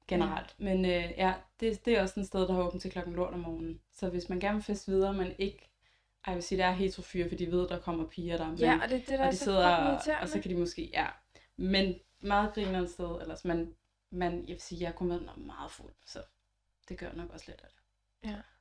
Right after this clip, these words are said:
Speaker 1: Ja.
Speaker 2: Altså, jeg gider ikke øh, klubber, hvor at mænd, de bare tager ind for bare at,
Speaker 1: Nej,
Speaker 2: og
Speaker 1: og det, det
Speaker 2: specielt,
Speaker 1: gør
Speaker 2: hvis
Speaker 1: de
Speaker 2: de
Speaker 1: der.
Speaker 2: udnytter det,
Speaker 1: Ja.
Speaker 2: fordi det er en gay bar.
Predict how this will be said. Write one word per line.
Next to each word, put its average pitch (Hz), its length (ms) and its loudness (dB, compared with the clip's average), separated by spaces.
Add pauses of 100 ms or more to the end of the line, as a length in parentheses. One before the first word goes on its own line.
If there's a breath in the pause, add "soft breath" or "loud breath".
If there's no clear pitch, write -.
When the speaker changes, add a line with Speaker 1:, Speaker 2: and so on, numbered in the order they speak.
(240)
Speaker 1:
Ja. - 40 -14 (760)
Speaker 2:
Altså, 202 220 -6
jeg 208 220 -4
gider 254 420 -4
ikke 240 260 -4 (680)
øh, 208 500 -4 (180)
klubber, 240 360 -4
hvor 220 260 -2
at 202 160 -6
mænd, 220 240 -4
de 214 100 -10
bare 196 240 -2
tager 208 220 -6
ind 196 180 -8
for 208 120 -10
bare 190 540 -4
at, 180 100 -10
Speaker 1:
Nej, 175 100 4
Speaker 2:
og - 100 -2 (140)
Speaker 1:
og 202 140 -6
det, 190 80 0
det 208 80 -4
Speaker 2:
specielt, 214 280 0
Speaker 1:
gør 180 60 2
Speaker 2:
hvis 175 100 2
Speaker 1:
de 175 120 -4
Speaker 2:
de 214 60 -4
Speaker 1:
der. 226 100 0
Speaker 2:
udnytter 220 320 -2
det, 196 220 -4 (400)
Speaker 1:
Ja. - 60 -4
Speaker 2:
fordi 208 160 -4
det 208 100 -2
er 202 40 0
en 190 100 -4
gay 180 180 -2
bar. 180 340 -6